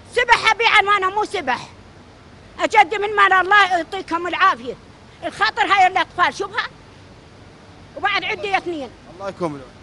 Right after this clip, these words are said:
Speaker 1: بعد بالطحين هم تشوفه، لا تمنى ولا شايات ولا شكرات عندي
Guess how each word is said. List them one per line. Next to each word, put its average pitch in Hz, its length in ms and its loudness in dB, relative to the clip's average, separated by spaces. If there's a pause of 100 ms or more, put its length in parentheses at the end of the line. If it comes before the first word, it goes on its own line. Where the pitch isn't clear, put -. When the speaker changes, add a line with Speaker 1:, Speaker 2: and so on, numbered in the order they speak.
(120)
Speaker 1:
بعد 311 360 -6 (300)
بالطحين 453 420 -6
هم 427 160 -2
تشوفه، 285 420 -8 (260)
لا 381 120 -2
تمنى 349 480 -6
ولا 359 340 -4
شايات 339 480 -6
ولا 381 220 -4
شكرات 370 480 -8
عندي 330 420 -10